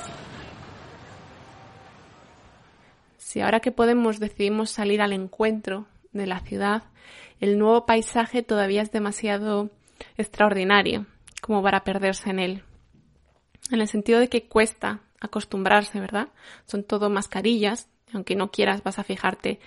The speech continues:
en quién las lleva y en quién no. Son locales cerrados a los que antes solías acudir,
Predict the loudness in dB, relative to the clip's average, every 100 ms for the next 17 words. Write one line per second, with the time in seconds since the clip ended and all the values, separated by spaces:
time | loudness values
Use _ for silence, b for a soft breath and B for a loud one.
0 | B B _ -8 -2 0 0 2 2 4
1 | 2 0 -4 -4 -4 0 2 2 -2 B
2 | B B B -6 0 0 2 2 2 -4
3 | 2 6 6 4 -2 -6 -4 -2 -2 -2
4 | -4 -4 -2 -4 -8 -10 -2 0 0